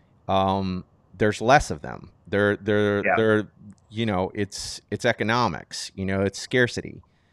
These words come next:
Speaker 2: Right.
Speaker 1: Um, when you're looking at quarterbacks,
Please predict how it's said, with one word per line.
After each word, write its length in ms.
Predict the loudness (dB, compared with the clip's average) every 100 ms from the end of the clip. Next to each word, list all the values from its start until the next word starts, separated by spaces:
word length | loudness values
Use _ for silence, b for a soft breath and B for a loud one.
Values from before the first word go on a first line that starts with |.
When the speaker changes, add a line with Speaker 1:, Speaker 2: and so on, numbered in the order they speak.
| _ _ _ _
Speaker 2:
Right. 200 | 2 4 2
Speaker 1:
Um, 340 | 0 -2 -6 -12 _ _ _
when 220 | -4 -2
you're 180 | 2 2
looking 360 | 2 2 0 2
at 280 | 2 0 _ _ _ _ _ _ _ _ _ _ _ _ _
quarterbacks, 720 | 2 4 6 2 2 -4 -12